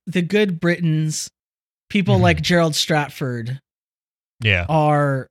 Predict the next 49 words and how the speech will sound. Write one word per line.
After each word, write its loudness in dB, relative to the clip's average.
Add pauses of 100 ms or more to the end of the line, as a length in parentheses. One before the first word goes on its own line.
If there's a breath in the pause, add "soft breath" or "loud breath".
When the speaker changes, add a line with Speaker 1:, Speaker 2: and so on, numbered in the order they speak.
Speaker 1:
are 2
why 4
we 2
stand 0
them, 2
because, 0 (340 loud breath)
because 0
he 0
picked -4
up 0
a 0
football, 0
he 0
picked -4
up -2
a, 0 (520)
a -2
s-, -2
a -4
Swede, 0
as -4
they -2
call -2
them, 0
or -6
a -6
rutabaga. -4 (200)
Um, -8
Speaker 2:
Right. -4 (1120)
Speaker 1:
and 2
he's 2
just, 0
he -4
doesn't 0 (140)
care. 0
He's, -2 (340 soft breath)
he -4
doesn't 0
care 2
to -6
tweet -2
about 0
gender. 0
He -4
d-, -2
he, -4
he's -4
just -4
Speaker 2:
Yeah. 4